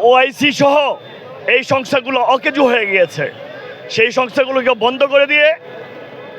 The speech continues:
সাতান্নটা মুসলিম কান্ট্রির সমন্বয়ে মুসলিম জাতিসংঘ গঠন করতে হবে।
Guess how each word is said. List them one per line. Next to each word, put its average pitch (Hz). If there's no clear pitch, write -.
সাতান্নটা 269
মুসলিম 269
কান্ট্রির 277
সমন্বয়ে 294
মুসলিম 285
জাতিসংঘ 262
গঠন 247
করতে 240
হবে। 208